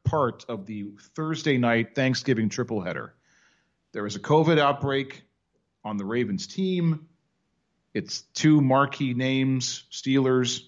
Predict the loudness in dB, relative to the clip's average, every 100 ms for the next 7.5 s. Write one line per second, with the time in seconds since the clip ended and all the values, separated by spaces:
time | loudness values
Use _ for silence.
0 | _ 4 6 6 6 4 0 -8 _ _
1 | -8 0 2 4 2 2 2 0 -4 2
2 | 4 6 6 4 0 -6 _ _ 2 2
3 | 0 0 -2 -4 -10 -2 4 4 6 6
4 | 4 2 -6 _ 4 4 4 2 2 2
5 | 0 -6 0 4 6 6 2 2 0 -6
6 | -14 -16 -16 -12 -10 -10 -10 -8 -6 -4
7 | 0 0 0 -4